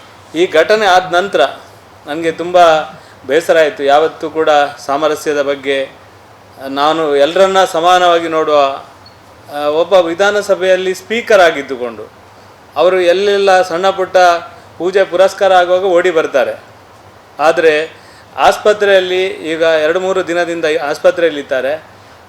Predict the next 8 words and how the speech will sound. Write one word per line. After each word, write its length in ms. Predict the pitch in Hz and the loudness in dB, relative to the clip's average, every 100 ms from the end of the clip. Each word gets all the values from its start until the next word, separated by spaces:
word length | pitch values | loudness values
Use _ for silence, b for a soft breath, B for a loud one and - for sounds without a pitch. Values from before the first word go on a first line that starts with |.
| - | -12
ವಿಧಾನಸಭೆಯ 680 | 143 175 185 190 - 170 175 | 0 2 2 0 -2 2 2
ಸ್ಪೀಕರ್ 520 | 160 - 175 180 170 | 2 -4 -4 0 -2
ಒಂದು 380 | 156 147 165 175 | 0 -4 -4 -4
ಗಳಿಗೆ 300 | 156 165 175 | 0 0 2
ಅವರನ್ನು 340 | 160 156 143 135 | 0 -2 -6 -2
ನೋಡಲಿಕ್ಕೆ 440 | 160 190 185 165 | -2 0 -2 -4
ಬರ-, 460 | 147 139 156 - - | -2 -4 -6 -12 -4
ಬರಲಿಲ್ಲ, 500 | 139 139 120 107 | -2 -2 -6 -8